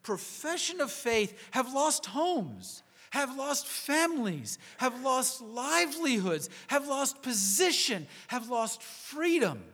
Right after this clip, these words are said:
some of them even languishing in prison, which is not like languishing in five-star prisons like we have today. They were dealing with real fear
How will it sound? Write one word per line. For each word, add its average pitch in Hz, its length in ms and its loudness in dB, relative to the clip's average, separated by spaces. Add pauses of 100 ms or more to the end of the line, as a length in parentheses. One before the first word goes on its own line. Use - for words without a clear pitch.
(760)
some 233 300 2
of 202 80 2
them 175 180 0
even 160 320 -4
languishing 143 600 -6
in 113 100 -10
prison, 104 360 -10 (1040)
which 202 180 -4
is 202 140 -2
not 226 420 2
like 170 380 -2
languishing 156 580 -4
in 131 160 -8
five-star 135 540 -6
prisons 123 420 -10
like 117 200 -14
we 123 120 -10
have 113 240 -12
today. 104 380 -16 (4000)
They 208 100 -8
were 285 140 -6
dealing 185 680 -4
with 139 240 -6 (260)
real 240 360 -4
fear 240 520 -8